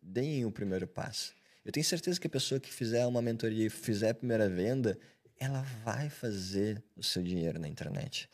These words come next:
Porque ela fez a primeira venda. Eu tenho certeza que se eu combinar contigo, "Não gosto de fazer academia? Tudo bem, vamos fazer o seguinte. Vamos fazer um acordo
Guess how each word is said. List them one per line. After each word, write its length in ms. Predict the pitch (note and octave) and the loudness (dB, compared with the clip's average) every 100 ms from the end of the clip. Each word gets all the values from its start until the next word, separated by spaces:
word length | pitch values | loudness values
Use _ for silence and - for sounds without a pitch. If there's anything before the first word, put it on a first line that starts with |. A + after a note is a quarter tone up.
| _ _ - | _ _ -10
Porque 200 | C#3 C3 | -6 -4
ela 120 | C3+ | -4
fez 360 | - - G#2 | -4 -2 0
a 60 | A2+ | -2
primeira 320 | A2+ A#2 B2+ | -4 -4 -4
venda. 420 | C3 G#3+ F#3 A2 - _ - - | -4 -6 -6 -10 -14 _ -18 -6
Eu 60 | |
tenho 140 | A#2+ C#3+ | 0 0
certeza 480 | F#3+ F3+ D#3+ C#3+ | 0 0 2 2
que 80 | - | 2
se 80 | - | -2
eu 60 | D3+ | 0
combinar 280 | D#3+ D#3 | 0 0
contigo, 400 | D3+ D#3 - B2 - A#2+ | 0 -2 0 0 -2 -2
"Não 160 | C#3+ | 2
gosto 160 | C#3 E3+ | 4 4
de 60 | - | 2
fazer 120 | D3+ | 0
academia? 380 | D3 C3+ D3+ D3+ | 2 2 4 2
Tudo 180 | E3 D3 | 2 2
bem, 120 | G#2+ | 2
vamos 120 | A#2 | 0
fazer 120 | C#3+ | -2
o 40 | C3+ | 0
seguinte. 360 | C3+ G#2 - - - - - _ | 0 -2 -4 -10 -20 -20 -20 _
Vamos 120 | A#2 | -4
fazer 140 | D3 D3 | -2 0
um 100 | D3+ | 0
acordo 500 | D#3 G#2+ G#2+ A2 | 2 4 4 2